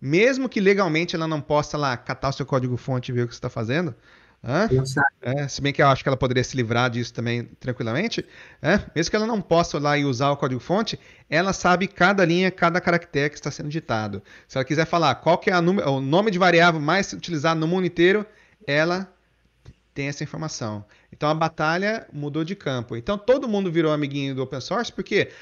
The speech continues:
Speaker 1: Não, agora eu quero que contribua com tudo,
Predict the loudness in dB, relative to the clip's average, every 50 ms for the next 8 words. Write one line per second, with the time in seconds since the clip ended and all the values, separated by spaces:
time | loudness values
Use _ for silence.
0 | -20 -20 _ -6 -4 -2 2 2 2 2 2 0 0 -2 -2 -2 -4 -10 _ -6
1 | -6 -4 -2 -2 -2 -2 -2 -2 -4 -6 -10 -8 -6 -6 -6 -4 -2 -2 0 2
2 | 2 0 0